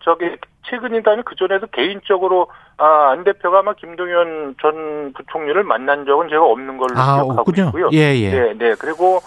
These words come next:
Speaker 1: 아, 이게 이제 거대 양당에 속하지 않았다고 그래서 이제 다 같은 제삼지대는 아니다.
Speaker 2: 예.
Speaker 1: 예, 저는 일단, 아, 김동연 부총리께서는 이제 문재인 정권의 초대 경제부총리입니다.
Speaker 2: 예.
Speaker 1: 그리고 문재인 정권의 초대 경제 정책의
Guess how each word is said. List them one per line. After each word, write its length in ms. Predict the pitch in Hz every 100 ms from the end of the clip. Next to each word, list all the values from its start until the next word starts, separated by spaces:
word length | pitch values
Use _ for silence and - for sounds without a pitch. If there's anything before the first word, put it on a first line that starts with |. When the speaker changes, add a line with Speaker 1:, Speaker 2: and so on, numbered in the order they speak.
| - - - - -
Speaker 1:
아, 360 | 131 139 139 139
이게 220 | 143 208
이제 140 | 202 208
거대 460 | - 127 170 247
양당에 460 | 160 131 139 190 190
속하지 360 | - - 214 196
않았다고 460 | 123 143 - 143
그래서 240 | 131 123 143
이제 160 | 131 127
다 180 | - 101
같은 380 | 127 - 131 113 _ _ -
제삼지대는 600 | 120 143 131 - 120 160
아니다. 680 | 85 101 98 85 104 104 151
Speaker 2:
예. 380 | 147 123 95 78 _ _ _
Speaker 1:
예, 280 | 123 117 110 -
저는 240 | 156 190
일단, 380 | 170 185 185 180 _ _ _
아, 160 | 147 147
김동연 460 | 147 165 175 185 -
부총리께서는 800 | 151 170 165 151 151 151 165 170
이제 100 | 165
문재인 420 | 123 160 196 202
정권의 300 | 180 165 196 -
초대 200 | 247 269
경제부총리입니다. 1400 | - 135 143 - - - 139 135 113 98 104 127 95 - 135
Speaker 2:
예. 440 | 113 107 101 131 202 _ _ -
Speaker 1:
그리고 360 | - 196 233 214
문재인 380 | 233 180 196 208
정권의 240 | 185 208 -
초대 280 | - 247 240
경제 340 | 120 139 185
정책의 400 | 185 175 170 185